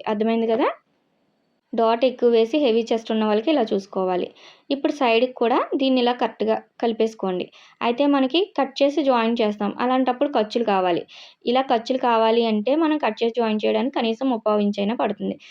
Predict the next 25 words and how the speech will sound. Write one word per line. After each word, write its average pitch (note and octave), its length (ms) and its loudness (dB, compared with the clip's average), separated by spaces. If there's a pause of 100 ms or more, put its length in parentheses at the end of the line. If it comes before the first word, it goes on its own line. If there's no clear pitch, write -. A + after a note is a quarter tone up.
(200)
ఈ C4 100 0 (120)
ముప్పావు B3+ 400 0
ఇంచ్ A#3+ 200 -4
అనేది G#3 260 0
ఇప్పుడు F4 220 -2
కింద A3+ 220 0 (100)
పైన G#3+ 360 -2
కూడా C#4+ 140 0 (240)
యాడ్ G#3+ 240 -2
చేసుకోవాలి. F#3+ 560 -2 (560)
చూడండి, B3 300 0
ఇక్కడ E4+ 260 0
ముప్పావు A3 340 0
ఇంచ్ A3+ 160 -2
యాడ్ F#3+ 220 -4
చేస్తున్నాను F#3+ 420 -6
నేను, F3 140 -10 (420)
ఎందుకంటే A#3+ 480 0
కట్ A#3 160 -2
చేసి B3+ 300 -2
జాయిన్ A3 300 0
చేస్తాం G3+ 320 -2
కాబట్టి G3+ 380 -2
ఖర్చుల్లోకి. G3+ 580 -2 (500)
ఇలాగా F#3+ 360 0